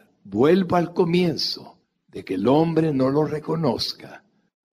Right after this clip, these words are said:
como el único salvador de la humanidad. En Él está toda la potestad del Padre.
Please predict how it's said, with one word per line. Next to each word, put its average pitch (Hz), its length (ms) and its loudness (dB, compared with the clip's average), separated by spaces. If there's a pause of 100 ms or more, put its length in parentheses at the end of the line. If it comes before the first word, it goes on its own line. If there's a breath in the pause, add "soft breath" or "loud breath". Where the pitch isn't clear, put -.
(120)
como 98 260 0
el 90 120 0
único 117 420 2
salvador 104 680 0
de 76 120 -12
la - 140 -14
humanidad. - 540 -20 (540)
En - 220 -12
Él 156 380 0 (500)
está - 400 0
toda 110 260 0
la 143 160 -2
potestad - 600 -2
del 82 180 -12
Padre. - 560 -12